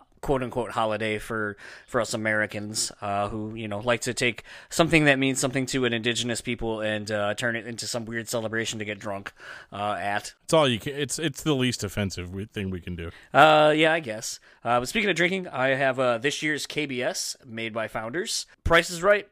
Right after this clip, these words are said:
Speaker 1: It was, uh, five bucks for a twelve ounce bottle. Typically, these things go for about, I think about, ooh, eight or almost ten.
Speaker 2: Yeah,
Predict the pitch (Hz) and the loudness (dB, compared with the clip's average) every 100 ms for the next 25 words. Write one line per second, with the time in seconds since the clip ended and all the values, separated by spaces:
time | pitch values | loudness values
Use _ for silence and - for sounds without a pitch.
0 | - 127 123 120 131 127 123 147 156 139 | -6 -4 -2 0 0 2 2 4 4 4
1 | 175 - - 123 117 143 135 139 - 131 | 0 0 -4 -4 0 0 0 -2 -2 -2
2 | 139 160 156 143 135 131 127 127 139 127 | 0 -2 -6 -10 -8 -6 -4 -4 -6 -6
3 | 120 123 120 127 120 120 - - 226 185 | -4 -4 -2 -4 0 -2 -4 -10 -10 -8
4 | 113 107 - _ 160 190 180 165 131 117 | -6 -8 -10 _ -16 -14 -12 -10 -8 -4
5 | 147 131 117 - 110 160 - - 123 123 | -2 -2 -6 -12 -8 -8 -8 -4 -4 -4
6 | 175 - 110 92 | -8 0 2 2